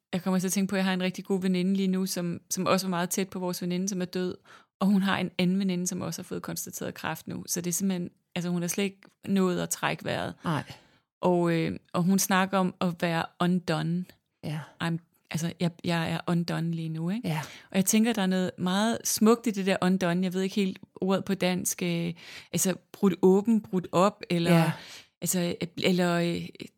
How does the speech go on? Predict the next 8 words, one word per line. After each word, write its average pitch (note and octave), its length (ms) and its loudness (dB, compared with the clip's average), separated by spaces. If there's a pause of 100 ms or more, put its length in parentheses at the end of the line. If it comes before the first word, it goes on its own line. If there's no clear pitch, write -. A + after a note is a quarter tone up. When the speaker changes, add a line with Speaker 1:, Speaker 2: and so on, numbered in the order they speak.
(640)
Speaker 1:
de, - 60 -10 (720)
ind G#3+ 180 10
til - 180 4
intet G3+ 300 4
gjort, F3 280 2
eller F3 140 2
sådan. F#3+ 300 0
Speaker 2:
Ja. D#3+ 200 2